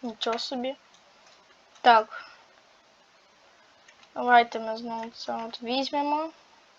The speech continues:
У нас триста вісім тисяч, або триста сорок. Так,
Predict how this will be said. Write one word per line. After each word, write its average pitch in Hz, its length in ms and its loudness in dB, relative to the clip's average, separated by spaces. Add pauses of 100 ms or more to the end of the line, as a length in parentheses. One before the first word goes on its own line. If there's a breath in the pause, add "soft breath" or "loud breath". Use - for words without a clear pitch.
(200)
У 247 40 -4
нас 240 120 -6
триста 240 560 -2
вісім 220 380 -4
тисяч, 269 540 0 (440 loud breath)
або 233 160 -2
триста 254 380 -2
сорок. - 540 -2 (1800 loud breath)
Так, - 440 6